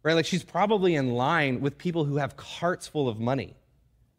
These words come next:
I think this is where many of us actually kind of find ourselves spiritually most of our lives.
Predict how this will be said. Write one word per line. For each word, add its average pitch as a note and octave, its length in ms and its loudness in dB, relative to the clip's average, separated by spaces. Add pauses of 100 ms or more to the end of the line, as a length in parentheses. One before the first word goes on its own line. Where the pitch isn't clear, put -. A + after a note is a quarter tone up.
(3000)
I D3 60 -16
think G3 160 -6
this G#3+ 80 -8
is G3 60 -8
where E3+ 140 0
many B2 340 -4
of A#2+ 80 -2
us G#2 180 -6
actually A#2 380 -12
kind A#2 180 -14
of - 80 -16
find G2 240 -10
ourselves F2+ 380 -8
spiritually F#2+ 580 -8
most E2 260 -12
of D#2 80 -16
our D#2+ 140 -12
lives. - 680 -14